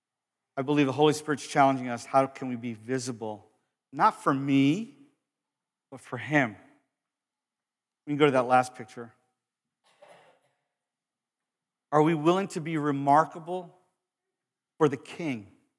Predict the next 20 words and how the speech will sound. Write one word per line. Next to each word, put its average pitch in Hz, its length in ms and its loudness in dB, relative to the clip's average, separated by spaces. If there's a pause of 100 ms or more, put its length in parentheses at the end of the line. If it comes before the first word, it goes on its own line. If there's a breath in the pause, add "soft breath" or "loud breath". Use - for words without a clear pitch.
(1080)
Are 147 100 4
we 156 300 0 (220)
willing 175 460 2
to 175 120 -6
be 156 160 0
remarkable 143 1000 4 (840)
for 139 80 -10
Jesus? 127 760 -6 (1900)
Because 147 320 0
the 151 140 -8
church 180 340 0
of 170 80 -2
Laodicea 160 760 4
was 131 340 -6
neither 139 540 -2 (260)
hot 147 380 2 (960)
nor 139 360 4
was 135 240 2
it - 180 -12
cold. 113 580 -4